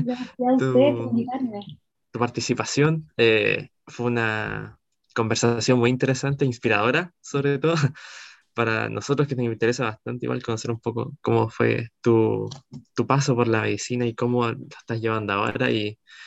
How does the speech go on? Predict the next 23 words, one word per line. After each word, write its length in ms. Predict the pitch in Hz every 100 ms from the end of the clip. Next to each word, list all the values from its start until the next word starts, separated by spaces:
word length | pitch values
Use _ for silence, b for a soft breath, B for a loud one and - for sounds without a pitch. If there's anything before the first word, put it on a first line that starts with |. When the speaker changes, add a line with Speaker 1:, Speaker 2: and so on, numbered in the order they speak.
| B B _ -
Speaker 2:
y 160 | 117
lo, 720 | 110 110 107 123 107 107 - _ - -
lo 160 | 113 107
lejos 220 | 127 147
que 100 | 143
has 60 | 123
llegado, 340 | 113 123 139
<laughs> 540 | 151 156 151 - - _
tanto 300 | - 131 131
así 180 | 127 131
como 340 | 123 123 120 117
de 80 | 117
estudios 640 | - 135 143 160 160 156
como 580 | 139 127 123 113 107 107 _ -
geográficamente. 840 | 120 113 135 131 127 131 143 -
<laughs> 400 | 143 160 143 - B B B B 196 -
Fuiste 420 | 131 123 - 120
a 40 |
un 220 | 117 117 110
lugar 180 | 117 123
súper 220 | 123 123
interesante, 640 | 120 120 110 - 120 117
entonces. 480 | - - 120 -